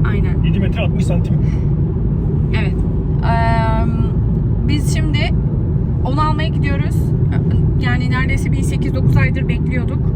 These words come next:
Speaker 1: Burada yani herhangi bir yerde de normalde karavanla alakalı bir girişimde bulunmak <laughs> istiyorsanız aklınızda bulunsun.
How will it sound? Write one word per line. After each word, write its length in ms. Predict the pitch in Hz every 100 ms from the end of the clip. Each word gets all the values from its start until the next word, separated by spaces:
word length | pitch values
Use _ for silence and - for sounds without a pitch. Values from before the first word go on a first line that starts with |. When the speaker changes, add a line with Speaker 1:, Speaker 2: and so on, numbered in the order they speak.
| - -
Speaker 1:
Burada 300 | - - 143 - -
yani 240 | - -
herhangi 540 | 247 247 - 311 -
bir 60 | 285
yerde 340 | 247 226 233
de 120 | 226 -
normalde 400 | 226 226 226 -
karavanla 1160 | 240 220 226 240 - - - - - 233 226
alakalı 540 | - 214 220 - 226 220 214 -
bir 440 | - - - - -
girişimde 500 | 240 - - - 233
bulunmak 300 | - - -
<laughs> 0 |
istiyorsanız 640 | - - 262 - 330 -
aklınızda 500 | - - - - -
bulunsun. 400 | - 170 127 127